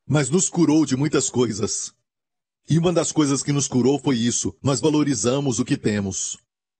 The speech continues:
Nós sempre tivemos, estava sempre conosco, mas valorizamos mais. E até líderes, em vários níveis, apreciam mais o que têm. Valorizamos até esse prédio que Deus nos deu. Sabemos que o prédio não é a igreja, mas olha, é um prédio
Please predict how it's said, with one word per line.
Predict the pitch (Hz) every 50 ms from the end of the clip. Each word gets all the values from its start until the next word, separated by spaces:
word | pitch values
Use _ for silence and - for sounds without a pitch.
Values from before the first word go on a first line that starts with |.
| _ _ _ _ -
Nós | 165 156
sempre | - - 160 - 175 160
tivemos, | - 202 147 143 135 139 151 175 - - - _ _ _ _ _ _ _ _
estava | - - - 151 135 127
sempre | - - 147 - - 151
conosco, | - 170 170 143 123 123 127 127 - - - 165 - _ _ _ _ _ _ _ _
mas | - - 139 -
valorizamos | 143 143 151 151 147 143 120 98 123 120 127 135 127 98
mais. | 113 107 104 101 98 - - - _ _ _ _ _
E | - 139 156
até | 147 - 185 175
líderes, | 156 143 165 180 139 139 139 120 110 - - - _ _ _ _ _ -
em | 151 151 143 131 113 -
vários | 110 135 151 170 156 147 131 113
níveis, | - 123 147 160 131 117 110 95 - - - _ _ _ _ _ _ _
apreciam | - 127 - - 156 143 - - 156 165 151
mais | 127 120 123 139 135 -
o | 143
que | - - 135
têm. | - - 110 107 104 104 101 - _ _ _
Valorizamos | - 147 190 185 190 196 175 147 110 170 190 185 147 175
até | 165 - 190
esse | 185 - - 190
prédio | - - 143 147 160 156 127 135 131
que | - 143 123
Deus | 101 123 131 135 123 104 104
nos | 123 117 104
deu. | - 120 113 107 98 92 90 - _
Sabemos | - - 190 175 156 190 196 175 -
que | -
o | 180 -
prédio | - 170 170 160 135 175
não | 165 165 156 151
é | 143
a | 131
igreja, | 117 104 127 151 160 135 151
mas | 139 147 139 120 113
olha, | 147 147 135 143
é | 139
um | 139
prédio | 135 143 127 131 135 131 143